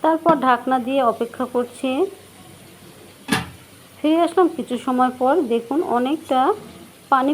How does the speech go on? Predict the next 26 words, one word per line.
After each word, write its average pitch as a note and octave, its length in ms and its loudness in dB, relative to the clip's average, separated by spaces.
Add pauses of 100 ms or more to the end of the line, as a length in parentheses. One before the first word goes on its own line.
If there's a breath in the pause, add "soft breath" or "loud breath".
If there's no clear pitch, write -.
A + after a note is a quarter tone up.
বের C#4 200 2
হয়ে C#4 200 4
এসেছে। C#4+ 380 -4 (760)
আমি C#4 200 2
কিন্তু D#4+ 260 4
এখানে B3+ 260 0
কোনো B3 180 -2
আর A#3 60 -4 (120)
পানি G#3+ 280 2
ইউজ A#3 160 -4 (120)
করব A#3 200 0 (140)
না, D#4+ 60 4 (600)
already A#3+ 380 0 (140)
সিদ্ধ G#3+ 260 -4 (180)
হয়ে A3+ 260 0
গেছে G#3 200 -2 (100)
তরকারিটা, G#3 520 -2
কিন্তু B3 160 -4 (120)
আরেকটু D4 360 -4 (120)
আমি G#3+ 180 -2 (880)
দুই C4 180 2
মিনিটের C#4 320 0
মতো C#4 160 -2 (120)
জাল A3+ 160 4 (100)
করে C4 160 0 (120)
নামিয়ে G#3+ 280 2